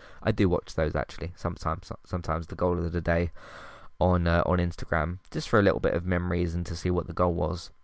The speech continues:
Um, but YouTube post interviews with him. He's happy to be back. It's all great. It's all rosy. Um, you know, that's, that's the kind of deal that was, that was happening here,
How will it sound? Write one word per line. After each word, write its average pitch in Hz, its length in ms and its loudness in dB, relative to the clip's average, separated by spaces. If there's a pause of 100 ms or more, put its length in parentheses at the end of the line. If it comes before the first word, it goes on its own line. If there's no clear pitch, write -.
(760)
Um, 104 440 6 (360)
but 107 180 4
YouTube 120 420 2
post - 300 6
interviews 107 520 4
with 92 140 0
him. 87 120 2
He's 87 140 -2
happy 117 260 2
to 113 80 -2
be 110 100 0
back. 139 300 0
It's - 160 -4
all 107 100 2
great. 120 280 2
It's 92 140 -6
all 95 120 0
rosy. 101 520 0 (680)
Um, 92 600 4 (1300)
you 101 120 2
know, 98 220 6
that's, 110 260 0
that's 107 180 -2
the - 120 -4
kind 110 220 0
of 107 60 -2
deal 110 200 2
that 107 160 -2
was, 107 340 -4
that - 120 -2
was 98 120 -4
happening 104 400 -2
here, 90 260 0